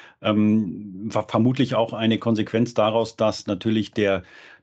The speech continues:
der Markt, äh, ähm, im, im Stückgutbereich sich auch verändert hat, die Mitbewerber sich auch verändert haben. Ähm, es hat ja da auch, auch, sag mal, einige Marktveränderungen gegeben. Und es gibt natürlich immer weniger Unternehmen, die sozusagen,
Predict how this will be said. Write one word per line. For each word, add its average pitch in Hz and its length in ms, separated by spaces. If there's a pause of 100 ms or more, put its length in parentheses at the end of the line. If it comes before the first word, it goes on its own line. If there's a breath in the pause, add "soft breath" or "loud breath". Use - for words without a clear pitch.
der 110 80
Markt, 104 540
äh, 110 460
ähm, 104 220
im, 117 220
im 107 160
Stückgutbereich 131 640
sich - 140
auch 110 120
verändert 123 460
hat, 135 160
die 98 80
Mitbewerber 123 540
sich 117 180
auch 120 120
verändert 120 460
haben. 117 420 (360 loud breath)
Ähm, 101 580
es - 100
hat 104 140
ja 95 80
da 95 140
auch, 98 300
auch, 95 200
sag 101 120
mal, 98 180
einige 104 320
Marktveränderungen 113 840
gegeben. 113 440 (240 loud breath)
Und 117 120
es 120 120
gibt 131 180
natürlich 120 400
immer 127 260
weniger 117 400
Unternehmen, 113 800
die 110 460
sozusagen, 110 800